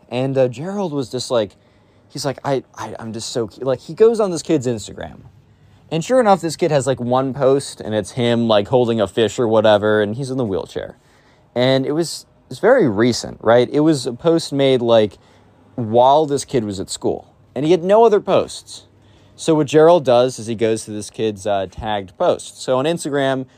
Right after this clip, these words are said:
by the way, follow me on Instagram at Connor Pugs. You can submit your stories there, and also you can watch my shorts on there, or reels, or whatever it's called, right? Uh, I do little short stories on there. Anyways, right, so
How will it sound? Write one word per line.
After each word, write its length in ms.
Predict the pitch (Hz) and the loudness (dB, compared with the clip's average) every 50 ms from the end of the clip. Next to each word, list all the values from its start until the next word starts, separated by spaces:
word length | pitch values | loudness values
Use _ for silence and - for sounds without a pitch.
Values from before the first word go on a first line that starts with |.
| _ _ | _ _
by 160 | - 127 127 | 2 2 4
the 80 | 120 117 | 4 2
way, 180 | 113 117 110 107 | 0 0 0 0
follow 300 | - - 120 120 127 123 | 0 2 2 2 2 0
me 100 | 117 113 | -2 -4
on 60 | 107 | -6
Instagram 560 | 98 101 104 - - 98 101 101 104 101 - | -6 -8 -10 -10 -10 -8 -8 -8 -8 -8 -8
at 160 | 87 87 87 | -10 -10 -10
Connor 240 | - 95 90 85 78 | -10 -12 -12 -12 -10
Pugs. 320 | - - 117 135 143 120 | -4 -2 -2 -2 -2 -4
You 80 | 104 90 | -10 -12
can 120 | - 85 | -12 -14
submit 220 | 80 - 98 95 76 | -14 -10 -10 -10 -8
your 140 | 73 87 87 | -8 -10 -8
stories 400 | - 110 107 104 107 113 120 120 | -4 -2 0 0 0 0 0 0
there, 200 | 135 143 151 139 | 0 2 2 2
and 100 | 107 95 | 0 -2
also 240 | 95 95 - 95 | -2 -4 -6 -8
you 60 | 92 87 | -10 -8
can 120 | 104 95 | -8 -6
watch 260 | 95 92 95 95 - | -4 -4 -4 -4 -6
my 140 | 104 95 95 | -8 -8 -8
shorts 340 | 98 - 143 151 151 147 - | -6 -2 0 0 0 0 0
on 140 | 143 135 131 | -2 -2 0
there, 300 | 127 127 123 120 117 - _ _ _ - | -2 0 0 -2 -2 -4 _ _ _ -8
or 180 | - 90 87 87 | -6 -4 -4 -2
reels, 540 | 87 107 120 120 120 117 113 113 107 101 - | 0 2 4 4 4 4 4 2 0 -2 -4
or 240 | 90 87 80 71 87 - _ - | -4 -4 -4 -8 -12 -20 _ -8
whatever 360 | - 104 104 98 87 80 69 | 0 2 4 4 4 2 0
it's 140 | 55 - - | -6 -10 -10
called, 320 | - - 64 57 - - | -6 -6 -6 -6 -6 -4
right? 260 | 87 87 87 90 90 - _ - - - - - - | 0 2 2 2 0 -2 _ -20 -20 -20 -20 -10 -2
Uh, 180 | - 95 92 85 | 0 2 2 4
I 200 | 104 107 104 101 | 4 4 4 4
do 160 | 104 107 101 | 4 2 2
little 180 | 98 92 92 | 4 2 2
short 300 | 92 - - 98 87 80 | 2 0 -2 -2 -2 -2
stories 340 | - - 95 87 80 78 80 | -4 -4 -2 -2 -2 -2 -4
on 100 | 82 73 | -6 -4
there. 160 | 78 82 101 | -2 0 2
Anyways, 460 | 170 214 226 208 175 151 135 117 - 117 | 4 4 6 6 6 6 4 2 2 2
right, 260 | 113 107 104 104 104 - | 4 4 4 2 0 -4
so 360 | - 139 139 135 123 113 | -2 2 2 2 2 0